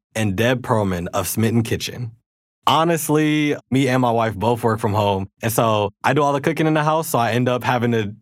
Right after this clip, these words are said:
come up with a lot of recipes just on the fly. And so when I'm looking for recipes, I usually just go to Google. But now I know that I could just go to Deb and Kenji if I have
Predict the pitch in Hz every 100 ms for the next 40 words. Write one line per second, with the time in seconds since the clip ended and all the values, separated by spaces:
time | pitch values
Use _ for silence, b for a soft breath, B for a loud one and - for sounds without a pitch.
0 | - 156 131 131 98 95 110 135 120 117
1 | 135 147 147 139 117 117 127 117 101 120
2 | 135 151 165 _ _ - 135 156 123 123
3 | 120 147 160 151 120 117 135 127 117 101
4 | 117 139 123 110 107 101 110 101 87 131
5 | 107 92 90 - 110 135 156 143 123 117
6 | 110 110 123 110 104 113 110 101 110 104
7 | 110 160 139 151 120 117 107 117 107